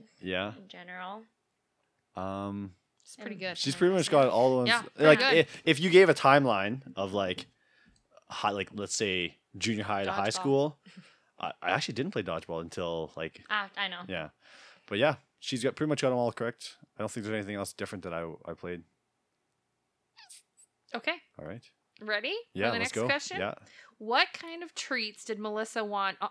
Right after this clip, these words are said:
Speaker 3: always want on her birthday?
Speaker 1: Um, D Q ice cream cake. She didn't want certain treats. I think she just wanted cake. And it was
Speaker 2: Uh,
Speaker 1: always
Speaker 2: ice cream cake was a big one.
Speaker 1: Yeah.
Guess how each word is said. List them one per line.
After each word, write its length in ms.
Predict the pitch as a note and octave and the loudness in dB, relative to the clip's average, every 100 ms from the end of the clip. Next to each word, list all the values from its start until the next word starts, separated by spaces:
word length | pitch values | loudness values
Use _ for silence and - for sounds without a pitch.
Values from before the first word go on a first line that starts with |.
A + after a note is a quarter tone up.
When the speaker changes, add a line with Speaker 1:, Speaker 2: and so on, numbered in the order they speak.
| - | 0
Speaker 3:
always 340 | A#3 A3 A3+ G#3 | 2 2 -2 -4
want 160 | G3 | -6
on 120 | F#3+ | -6
her 100 | F3+ | -8
birthday? 500 | F#3 F3 - - F#3+ - _ - _ _ _ _ _ _ _ _ _ _ _ _ _ _ _ _ _ _ _ - | -10 -10 -10 -12 -12 -16 _ -20 _ _ _ _ _ _ _ _ _ _ _ _ _ _ _ _ _ _ _ -6
Speaker 1:
Um, 1000 | F#2 F#2 F#2+ F#2 F#2+ F#2+ F#2 F#2 F#2 F#2 _ _ _ _ _ _ _ _ _ - E2+ | -2 0 0 0 0 0 -2 -6 -8 -10 _ _ _ _ _ _ _ _ _ -18 -6
D 160 | A2+ | -4
Q 260 | G#2+ A#2 G2+ | -2 0 0
ice 160 | G2 - | 0 -2
cream 140 | A2+ | -2
cake. 380 | A#2+ C3 - - _ _ _ _ _ _ _ _ _ _ _ _ _ _ _ _ _ _ _ _ - - _ _ _ - | 0 0 -4 -16 _ _ _ _ _ _ _ _ _ _ _ _ _ _ _ _ _ _ _ _ -20 -20 _ _ _ -4
She 140 | - | 6
didn't 100 | D3 | 8
want 160 | D3 B2 | 10 6
certain 220 | C#3+ A#2 | 4 2
treats. 260 | - B2+ G#2 | 0 -2 -2
I 60 | |
think 140 | F2+ G#2 | -4 -4
she 120 | G#2 | -4
just 160 | F#2+ F#2 | -4 -4
wanted 220 | F2 C#2+ | -4 -6
cake. 420 | - F2+ - - _ _ _ _ _ _ _ _ | -6 -6 -8 -20 _ _ _ _ _ _ _ _
And 80 | - | 0
it 120 | C4+ | 2
was 120 | C#4 C#4 | 2 2
Speaker 2:
Uh, 40 | |
Speaker 1:
always 180 | C#4 C#4 | 2 2
Speaker 2:
ice 160 | - G4 | 0 -6
cream 120 | G#4 | -6
cake 220 | G4 F#4+ | -6 -4
was 240 | F4 C#4 C#4 A#3+ | -8 -8 -8 -4
a 220 | B3 A#3+ | -2 -2
big 180 | A#3+ A3+ | -4 -4
one. 360 | A3+ A3 A3 A3+ | -2 -2 -4 -8
Speaker 1:
Yeah. 220 | F#2 E2 | -6 -6